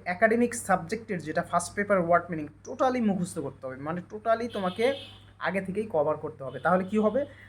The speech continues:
তাহলে যেটা হবে, তুমি অ্যাডমিশনে গিয়ে দেখবা যে প্রত্যেকটা ইউনিভার্সিটিতে টপ করতেছো, প্রত্যেকটা ইউনিভার্সিটিতে তুমি টপ পজিশন করবা। আমি বলতেছি তুমি টপ করতে পারবা। প্লাস তোমার কি হবে জানো? তুমি আইন বলো, ইংরেজি বলো, পলিটিক্যাল সায়েন্স বলো, ইকোনমিক্স বলো,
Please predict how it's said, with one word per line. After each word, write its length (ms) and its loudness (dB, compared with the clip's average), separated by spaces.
তাহলে 220 4
যেটা 260 6
হবে, 180 6
তুমি 320 -2
অ্যাডমিশনে 460 2
গিয়ে 100 0
দেখবা 200 -2
যে 100 -8
প্রত্যেকটা 380 -8
ইউনিভার্সিটিতে 640 2
টপ 200 -2
করতেছো, 380 -12
প্রত্যেকটা 480 -2
ইউনিভার্সিটিতে 540 4
তুমি 120 -4
টপ 220 -2
পজিশন 340 -6
করবা। 200 -2
আমি 280 0
বলতেছি 440 -4
তুমি 120 -8
টপ 220 2
করতে 180 -6
পারবা। 320 -2
প্লাস 400 6
তোমার 200 -2
কি 140 2
হবে 200 10
জানো? 340 4
তুমি 140 -4
আইন 360 6
বলো, 260 8
ইংরেজি 420 0
বলো, 260 6
পলিটিক্যাল 340 0
সায়েন্স 300 -2
বলো, 80 0
ইকোনমিক্স 440 -4
বলো, 100 -4